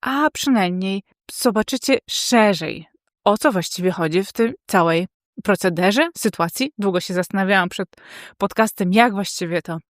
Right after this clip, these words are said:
opisać. Bo w dokumencie Skradzione dzieci poznajemy też historię Amy i Ano,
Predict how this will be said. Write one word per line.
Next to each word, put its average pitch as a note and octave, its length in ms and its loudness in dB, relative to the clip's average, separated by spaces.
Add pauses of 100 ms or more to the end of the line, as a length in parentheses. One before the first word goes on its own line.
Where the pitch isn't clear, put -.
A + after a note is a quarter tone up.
(160)
opisać. - 560 -6 (680)
Bo A#3+ 220 4
w G3 60 -4
dokumencie C4+ 680 2
Skradzione A3 480 0
dzieci G3+ 480 -2
poznajemy B3 600 2 (100)
też C4 260 2
historię G3 840 0
Amy E3 260 -4
i F#3+ 680 -2
Ano, E3 460 -2